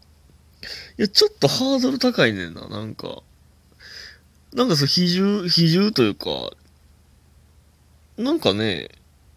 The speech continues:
おも-、思いませんか？なんか小学校の時、あれやな、なんか、えー、なんか友達が、まあ、バレンタインもらっ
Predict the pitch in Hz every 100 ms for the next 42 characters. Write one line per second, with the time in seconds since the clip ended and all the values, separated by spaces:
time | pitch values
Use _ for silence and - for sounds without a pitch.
0 | _ - - 175 180 214 170 233 254 247
1 | 220 220 190 180 185 220 - _ _ -
2 | - _ - - 107 113 120 117 143 170
3 | 190 180 - 113 98 - 95 87 - -
4 | - - - - - 107 107 85 82 85
5 | 117 - - - _ _ _ _ _ _
6 | _ _ _ _ _ _ 107 104 90 80
7 | 80 67 65 71 - 101 127 131 131 -
8 | 127 127 123 120 110 101 107 123 127 104
9 | 110